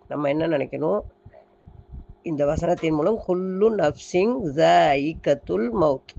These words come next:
அதாவது, எல்லா ப-, ம-, உயிர்களும் மரணத்தை சுவைத்தே தீர வேண்டும் அப்படின்னு அல்லாஹ் சொல்றான்.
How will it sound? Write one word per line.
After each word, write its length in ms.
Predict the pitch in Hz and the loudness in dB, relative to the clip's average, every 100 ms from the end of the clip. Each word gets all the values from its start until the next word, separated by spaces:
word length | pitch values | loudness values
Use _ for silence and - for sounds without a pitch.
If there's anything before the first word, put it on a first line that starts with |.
| - _ _ _ _ _ - | -18 _ _ _ _ _ -16
அதாவது, 380 | - 147 165 240 | -2 0 0 0
எல்லா 400 | 202 147 156 156 | -2 0 2 0
ப-, 240 | - 143 131 | 2 -2 2
ம-, 160 | 139 135 | 0 0
உயிர்களும் 720 | 151 160 180 175 165 190 135 | -2 0 0 0 -2 -4 -2
மரணத்தை 720 | 160 151 175 165 - 180 233 - | 0 0 0 -2 -2 -2 -2 0
சுவைத்தே 600 | 170 180 165 175 202 226 | 2 2 -2 0 0 2
தீர 300 | 165 151 139 | -2 -2 -2
வேண்டும் 440 | 131 127 143 120 | -2 -2 -4 -6
அப்படின்னு 300 | - 123 135 | -10 -6 -2
அல்லாஹ் 320 | 185 123 127 - | -2 -4 -8 -10
சொல்றான். 320 | 87 - | -12 -14